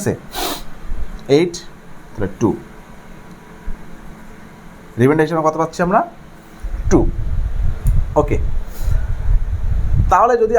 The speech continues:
আমরা এখানে ওয়ান না দিয়ে টু দেই, এখানে যদি আমরা টু দেই, তাহলে কত আসে? এখানে টু আস-, আহ, টোয়েন্টি আসবে তখন,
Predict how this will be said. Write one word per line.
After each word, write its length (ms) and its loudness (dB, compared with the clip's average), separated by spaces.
আমরা 240 2
এখানে 200 0
ওয়ান 220 6
না 140 4
দিয়ে 140 0
টু 100 0
দেই, 140 4
এখানে 160 4
যদি 120 2
আমরা 180 0
টু 60 -4
দেই, 200 4
তাহলে 220 2
কত 100 2
আসে? 140 -6
এখানে 180 4
টু 60 2
আস-, 180 -2
আহ, 220 4
টোয়েন্টি 300 2
আসবে 220 -4
তখন, 180 0